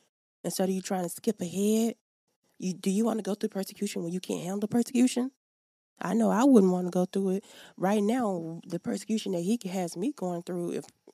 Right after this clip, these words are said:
little old baby Christian Shay two years ago went through this persecution, little old baby Shay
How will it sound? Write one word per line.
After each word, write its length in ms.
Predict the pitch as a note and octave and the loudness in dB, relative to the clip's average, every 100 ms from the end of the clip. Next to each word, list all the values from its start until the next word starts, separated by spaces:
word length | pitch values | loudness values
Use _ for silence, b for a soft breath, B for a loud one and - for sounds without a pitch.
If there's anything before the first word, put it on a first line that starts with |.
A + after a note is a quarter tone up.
| - | -20
little 320 | - F3+ A3 G#3 G#3 | -6 -4 -2 -4 -4
old 160 | F#3 E3 | -6 -4
baby 280 | F3+ G#3 G#3 | -2 0 -2
Christian 440 | - G#3+ - F#3 | 0 -2 0 -4
Shay 320 | F3+ A#3+ A#3+ B B B | 0 2 0 B B B
two 100 | - | 0
years 240 | A3+ A3 B3 | 2 4 2
ago 180 | C4 C4 | -2 -2
went 160 | B3+ | -2
through 100 | B3+ | 0
this 120 | C4 | -2
persecution, 560 | A#3+ C4 - C4 C4 B3+ B B - | -2 -6 0 0 2 0 B B -2
little 220 | G3+ G3 | 0 2
old 100 | F#3+ | 0
baby 220 | F3+ G3 | 0 0
Shay 280 | - C4 | 0 0